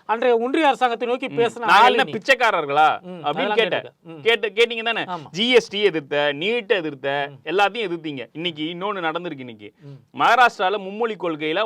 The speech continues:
Speaker 2: ஒண்ணு to அஞ்சுல ஹிந்தி தான் படிக்கணும்னு கட்டாயமாக்கிட்டாங்க.
Speaker 1: ம்.
Speaker 2: இவங்க நம்ம காதுல என்ன செஞ்சாங்க?
Speaker 1: ம்.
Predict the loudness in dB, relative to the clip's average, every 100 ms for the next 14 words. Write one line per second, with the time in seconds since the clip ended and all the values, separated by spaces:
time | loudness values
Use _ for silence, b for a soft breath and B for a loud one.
0 | -4 -6 -6 -6 -4 -4 -6 -8 -6 -6
1 | -4 -6 -8 -8 -8 -6 -6 -8 -12 -14
2 | -16 -18 B -18 -8 -6 -4 -6 0 2
3 | 2 -2 -6 -10 -8 -8 -8 -10 -12 _